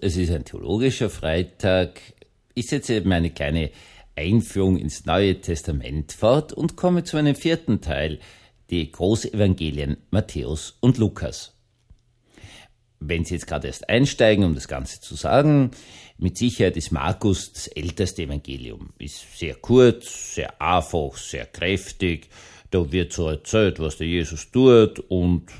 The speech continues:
wie er leidet. Also die Leidensgeschichte ist irrsinnig lang. Dann habe ich mich, äh, im, im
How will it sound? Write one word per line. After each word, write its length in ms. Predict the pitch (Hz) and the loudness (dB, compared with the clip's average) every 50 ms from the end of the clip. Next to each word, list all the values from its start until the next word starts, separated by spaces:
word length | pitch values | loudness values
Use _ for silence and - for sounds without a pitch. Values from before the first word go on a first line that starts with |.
| - _ _ _ _ - | -20 _ _ _ _ -8
wie 180 | 85 82 101 98 | -4 0 0 0
er 80 | 90 | 0
leidet. 420 | 76 67 65 62 - - - - - - _ _ - | -2 -4 -6 -8 -12 -14 -18 -20 -20 -20 _ _ -8
Also 160 | 87 71 71 69 - _ - | -8 -8 -8 -12 -16 _ -16
die 80 | - | -12
Leidensgeschichte 760 | 73 71 78 95 117 - - - 92 - - 80 73 - - 78 | -8 -4 -2 0 0 0 -2 -4 -8 -6 -8 -10 -10 -10 -10 -12
ist 320 | - - - - 90 - | -12 -10 -8 -10 -8 -6
irrsinnig 420 | 87 87 80 - 69 69 69 - - | -6 -6 -6 -8 -10 -12 -12 -12 -14
lang. 160 | - - - - - _ _ _ _ - - - - - - - - - - - - | -14 -14 -16 -20 -20 _ _ _ _ -20 -20 -20 -20 -20 -20 -20 -20 -20 -18 -4 0
Dann 160 | 107 113 127 | 4 4 6
habe 140 | 131 139 151 | 4 4 2
ich 100 | 127 139 | 2 2
mich, 400 | 147 139 117 - - - - - | 2 2 2 0 -4 -10 -6 -2
äh, 280 | 92 104 98 98 92 | 2 2 4 2 2
im, 340 | - - 95 95 90 85 - | 0 0 0 2 2 2 0
im 340 | - 78 76 71 69 62 | -2 -4 -4 -4 -4 -6